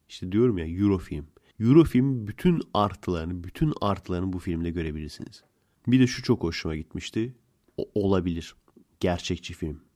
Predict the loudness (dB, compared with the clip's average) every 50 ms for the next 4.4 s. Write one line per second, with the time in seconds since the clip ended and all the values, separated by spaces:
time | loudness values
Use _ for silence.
0 | _ _ -2 2 2 2 2 0 -2 -2 -2 -2 -2 -4 -8 -8 -6 -6 -6 -8
1 | -8 -8 -10 -12 -14 _ _ _ _ _ -6 -4 -2 -2 -2 -2 -4 -6 -8 -10
2 | -10 -14 -20 _ _ _ _ -4 -2 0 0 0 -2 -2 -4 -4 -4 -4 -10 -10
3 | -8 -8 -10 -8 -6 -4 -2 -2 -4 -4 -6 -8 -8 -8 -8 _ -4 0 2 2
4 | 2 0 -2 -4 -4 -4 -4 -6